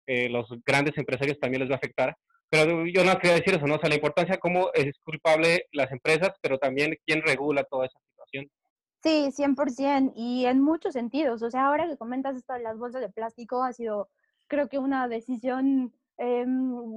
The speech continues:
Speaker 2: o sea, a ver, está bien, yo no estoy a favor de las bolsas de plástico, evidentemente,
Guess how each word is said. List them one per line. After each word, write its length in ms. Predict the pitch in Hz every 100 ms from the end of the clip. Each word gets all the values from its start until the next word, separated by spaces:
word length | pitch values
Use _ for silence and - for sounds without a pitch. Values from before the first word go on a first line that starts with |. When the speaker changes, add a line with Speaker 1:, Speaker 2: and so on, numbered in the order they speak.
| 226 247 -
Speaker 2:
o 80 | 254
sea, 160 | 254 262
a 40 |
ver, 180 | 262 240
está 240 | 214 -
bien, 320 | 226 269 254 262
yo 100 | 269
no 80 |
estoy 180 | 269 240
a 80 | 254
favor 260 | 269 277 339
de 80 | 311
las 160 | 277
bolsas 280 | 269 311 277
de 100 | 240
plástico, 460 | 208 254 254 _ 277
evidentemente, 720 | 240 220 240 254 262 269 262